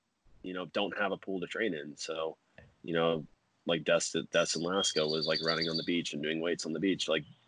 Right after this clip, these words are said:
good for him, you know? Like, like, if, if you can find a way to do something, do it. Um, I, I feel for the age groupers, um,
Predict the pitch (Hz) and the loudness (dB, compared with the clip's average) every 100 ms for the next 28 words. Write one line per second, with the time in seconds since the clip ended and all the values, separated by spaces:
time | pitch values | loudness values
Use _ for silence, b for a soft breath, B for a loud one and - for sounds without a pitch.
0 | - - 90 - 90 95 92 82 - 92 | -4 0 0 2 2 2 2 0 -2 2
1 | 92 95 101 82 87 - - _ 53 65 | 6 6 4 4 2 2 -8 _ -2 2
2 | 90 - 98 - - 101 110 - 104 - | 4 4 2 2 0 2 2 4 2 4
3 | 107 117 95 101 98 87 90 - 95 95 | 6 8 8 8 6 0 -2 -2 -2 -4
4 | - 85 82 80 76 _ 87 90 85 78 | -6 -6 -6 -8 -12 _ -2 0 0 -2
5 | - _ _ _ _ - 85 87 85 78 | -6 _ _ _ _ -10 -2 0 0 -2
6 | 76 - - - - - - - - - | -6 -10 -12 -12 -10 -10 -8 -8 -10 -12
7 | - - - 98 95 98 95 98 107 104 | -18 -16 8 10 10 8 4 4 2 0
8 | - 98 82 90 - 92 87 90 87 - | 0 -2 0 0 -2 -6 -4 -4 -4 -8
9 | - - _ _ - - - - 87 87 | -12 -20 _ _ -20 -20 -20 -10 -4 -2
10 | 85 80 80 | -2 -4 -8